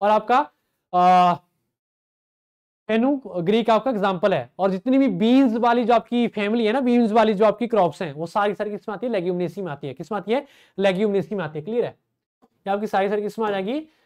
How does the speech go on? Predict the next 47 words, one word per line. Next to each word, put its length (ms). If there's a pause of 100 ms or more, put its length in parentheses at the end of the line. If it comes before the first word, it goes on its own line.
(120)
लेग्यूमिनेसी 500
में 80
आ 20
जाएगी। 260 (140)
लेकिन 220
मैं 100
ये 80
कल 160
तक 80
आपको 220
टाइप 260
करके 200
दे 140
दूंगा, 280 (160)
ठीक 140
है। 140
वैसे 300
भी 280 (360)
समझ 240
तो 80
आपको 220
आ 140
जाएगा, 240
कोई 140
दिक्कत 320
नहीं 160
है, 120
ठीक 260
है। 80
दिख 200
रहा 100
है, 60
अच्छे 120
से 60
दिख 160
रहा 120
है 60
नोट्स 280
में, 140 (760)
but 100
मैं 80
टाइप 260
करके 160
इसको, 180
इनको 160
दूंगा 260
आपको। 280